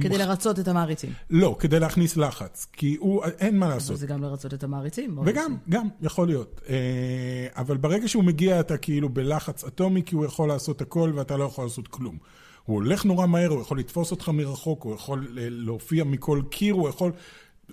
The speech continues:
Speaker 2: הוא זוועה. <laughs> באמת שהוא זוועה, ב-, בקטע טוב, כאילו,
Speaker 1: אוקיי.
Speaker 2: הוא אויב ממש, ממש מפחיד. אה, אני כן אגיד שהמשחק ממש טוב.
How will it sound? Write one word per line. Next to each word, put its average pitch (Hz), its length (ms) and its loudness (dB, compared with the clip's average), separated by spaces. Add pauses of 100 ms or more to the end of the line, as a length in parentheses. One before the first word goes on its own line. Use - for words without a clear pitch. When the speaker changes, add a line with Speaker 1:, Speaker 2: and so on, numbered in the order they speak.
(120)
Speaker 2:
הוא 170 160 0
זוועה. 127 380 0 (280)
<laughs> - 200 -12
באמת 170 360 4
שהוא 147 160 2
זוועה, 127 380 0 (360)
ב-, 156 220 2
בקטע 214 340 2
טוב, 117 460 4
כאילו, 127 340 2
Speaker 1:
אוקיי. 135 160 4
Speaker 2:
הוא 135 80 6
אויב 156 280 4
ממש, 147 300 2
ממש 135 200 -2
מפחיד. 202 360 -2 (920)
אה, 170 540 6
אני 170 180 6
כן 262 180 4
אגיד 269 200 0
שהמשחק 214 400 0
ממש 202 240 2
טוב. 95 300 -4